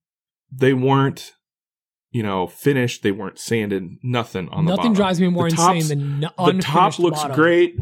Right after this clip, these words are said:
Speaker 1: but I, I put my hands on the, on the bottom and I noticed it was unfinished and I was just like, "Oh, man." And I was trying to, like, pimp my own business, and I was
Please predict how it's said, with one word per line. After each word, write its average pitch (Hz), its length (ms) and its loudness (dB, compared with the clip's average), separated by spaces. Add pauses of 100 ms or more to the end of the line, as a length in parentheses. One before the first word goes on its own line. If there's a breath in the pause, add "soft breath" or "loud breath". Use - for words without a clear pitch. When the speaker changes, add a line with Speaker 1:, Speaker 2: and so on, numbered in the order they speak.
(120)
Speaker 1:
but 160 200 -2
I, 143 200 0 (300)
I 131 60 0
put 151 200 0
my 143 120 0
hands 156 300 0
on 139 140 0
the, 139 60 0
on 131 200 2
the 127 60 2
bottom 139 380 2
and 120 100 2
I 107 80 0
noticed 120 340 0
it 117 40 0
was 104 140 0
unfinished 123 440 -4
and 120 100 -8
I - 40 -6
was - 140 -4
just 117 160 -12
like, 98 180 -6 (480 soft breath)
"Oh, 82 300 -2
man." 233 540 -6 (380 soft breath)
And 131 460 2
I 131 100 4
was 123 200 0
trying 139 600 0
to, 117 220 -2
like, 98 400 -4 (800)
pimp 139 240 0
my 117 180 2
own 127 200 0
business, 135 440 0
and 104 100 -2
I 107 60 0
was 104 200 -2